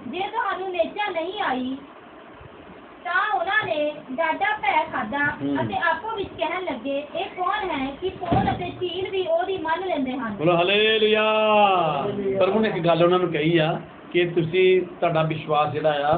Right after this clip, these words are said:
Speaker 2: ਉਹ ਕਿੱਥੇ ਆ? ਤੁਹਾਡਾ ਵਿਸ਼ਵਾਸ ਜਿਹੜਾ ਆ, ਉਹ, ਅਹ, ਕਿੱਥੇ ਆ? ਤੁਸੀਂ ਆਪਣੇ ਵਿਸ਼ਵਾਸ ਕਿਉਂ ਨਹੀਂ ਰੱਖਿਆ? ਤੁਸੀਂ ਦੁਆ ਕਿਉਂ ਨਹੀਂ ਕੀਤੀ? ਉਹ ਪ੍ਰਭੂ ਯਿਸੂ ਮਸੀਹ ਦੇ ਕੋਲ ਗਏ ਤੇ ਉਹਨਾਂ ਨੇ ਪ੍ਰਭੂ ਨੂੰ ਕਿਹਾ ਕਿ "ਅਸੀਂ ਮਰ ਰਹੇ ਹਾਂ, ਤੈਨੂੰ ਸਾਡਾ ਫਿਕਰ ਨੀਗਾ,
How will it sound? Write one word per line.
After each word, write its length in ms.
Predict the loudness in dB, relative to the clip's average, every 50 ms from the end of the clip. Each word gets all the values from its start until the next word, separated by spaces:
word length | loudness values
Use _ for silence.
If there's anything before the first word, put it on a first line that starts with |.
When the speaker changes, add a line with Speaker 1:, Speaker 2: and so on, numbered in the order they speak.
| 0 -2
Speaker 2:
ਉਹ 100 | -8 -8
ਕਿੱਥੇ 380 | -8 -12 -6 -4 -2 -2 -2
ਆ? 20 | -4
ਤੁਹਾਡਾ 320 | -6 -8 -8 -6 -6 -6
ਵਿਸ਼ਵਾਸ 440 | -6 -6 -8 -8 -6 -4 -4 -4 -4
ਜਿਹੜਾ 380 | -2 -2 -2 0 2 2 0 0
ਆ, 60 | -2 -6 -12 -18 -20 -20 -18 -20 -18 -6 0 2
ਉਹ, 340 | 2 4 4 2 2 -2
ਅਹ, 480 | -10 -14 -6 0 4 4 4 4 2 -2
ਕਿੱਥੇ 300 | -4 -6 0 4 4 4
ਆ? 60 | 4
ਤੁਸੀਂ 280 | 2 0 0 2 2 2
ਆਪਣੇ 280 | 2 0 -2 -2 -2
ਵਿਸ਼ਵਾਸ 420 | -2 -2 -4 -2 0 2 2 2 0 -2 -2
ਕਿਉਂ 100 | 0 2
ਨਹੀਂ 100 | 2 2
ਰੱਖਿਆ? 300 | 0 -2 -6 -8 -10 -10 -10 -14 -14 -14 -14 -10 -8
ਤੁਸੀਂ 200 | -4 -2 -2 -2
ਦੁਆ 360 | 0 2 2 4 4 4 2
ਕਿਉਂ 180 | 2 2 2 2
ਨਹੀਂ 140 | 2 2 0
ਕੀਤੀ? 280 | -6 -8 -8 -10 -10 -12 -12 -18 -20 -20 -20 -20 -8 -2
ਉਹ 140 | 0 0 2
ਪ੍ਰਭੂ 220 | 4 2 2 4 4
ਯਿਸੂ 280 | 4 2 2 2 -2
ਮਸੀਹ 180 | -2 -2 0 0
ਦੇ 80 | 0
ਕੋਲ 240 | 2 2 2 2 2
ਗਏ 360 | 2 4 4 4 4 4 2 -2 -8 -14 -16 -6 -2
ਤੇ 60 | 0
ਉਹਨਾਂ 160 | 0 2 2
ਨੇ 80 | 2 2
ਪ੍ਰਭੂ 240 | 0 -2 -4 -2
ਨੂੰ 120 | -4 -2 0
ਕਿਹਾ 120 | 0 0
ਕਿ 140 | 2 0 0
"ਅਸੀਂ 160 | 0 0 0
ਮਰ 180 | 2 2 0 0
ਰਹੇ 160 | 0 -2 -2
ਹਾਂ, 60 | -2
ਤੈਨੂੰ 180 | -4 -6 -6 -6
ਸਾਡਾ 200 | -4 -2 -2 -2
ਫਿਕਰ 320 | -2 -6 -8 -4 -4 -4
ਨੀਗਾ, 400 | -4 -2 0 0 0 0 0 -4